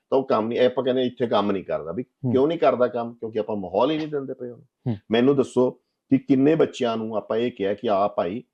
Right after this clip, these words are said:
Speaker 1: ਤੈਨੂੰ ਅਸੀਂ ਬਿਜ਼ਨਸ ਦੀ ਮੈਂਟੋਰਿੰਗ ਕਰਦੇ।
Speaker 2: ਹੂੰ।
Speaker 1: ਠੀਕ ਹੈ ਨਾ?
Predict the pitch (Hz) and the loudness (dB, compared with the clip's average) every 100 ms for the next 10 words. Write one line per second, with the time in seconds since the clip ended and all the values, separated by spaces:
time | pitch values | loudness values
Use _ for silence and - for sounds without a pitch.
0 | _ _ - 110 117 113 117 107 101 113 | _ _ -2 0 2 0 -2 -2 0 -2
1 | 110 120 98 85 85 82 80 80 69 - | -2 -2 -2 -2 -2 -4 -10 -16 -14 -8
2 | 110 101 _ _ _ _ _ _ - 87 | -8 -10 _ _ _ _ _ _ -8 -2
3 | 107 175 | 0 -2